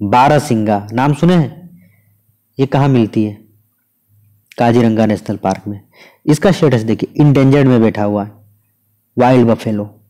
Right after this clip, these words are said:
इसको देखिए, नाम इसको पढ़िए, बिसोन। क्या है?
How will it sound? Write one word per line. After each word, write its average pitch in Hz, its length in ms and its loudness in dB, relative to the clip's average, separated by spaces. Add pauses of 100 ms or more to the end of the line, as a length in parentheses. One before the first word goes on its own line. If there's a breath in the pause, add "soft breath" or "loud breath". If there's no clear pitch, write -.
(880)
इसको 143 240 -2
देखिए, 120 280 0 (1000)
नाम 135 240 -2
इसको 123 220 -6
पढ़िए, 113 240 -4
बिसोन। 123 460 -2 (1400)
क्या 147 160 0
है? - 420 -4